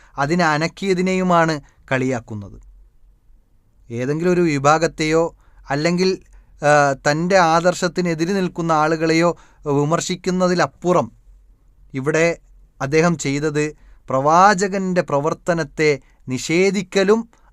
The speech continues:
അതോടൊപ്പം ആ പ്രവാചകനെ കളിയാക്കലുമാണ് ചെയ്തത്. ഇസ്ലാമിൽ നിന്ന് പുറത്തു പോകുന്ന കാര്യമാണ്.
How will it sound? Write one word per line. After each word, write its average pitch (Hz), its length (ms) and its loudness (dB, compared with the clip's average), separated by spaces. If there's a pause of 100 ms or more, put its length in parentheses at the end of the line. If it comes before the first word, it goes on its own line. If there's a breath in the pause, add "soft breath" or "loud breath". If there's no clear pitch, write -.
അതോടൊപ്പം 196 720 4
ആ 160 140 4
പ്രവാചകനെ 160 840 2 (100)
കളിയാക്കലുമാണ് 165 800 0
ചെയ്തത്. 107 420 -12 (2250)
ഇസ്ലാമിൽ 170 480 0
നിന്ന് 160 200 -2
പുറത്തു 135 420 -6
പോകുന്ന 185 380 0
കാര്യമാണ്. 110 300 -4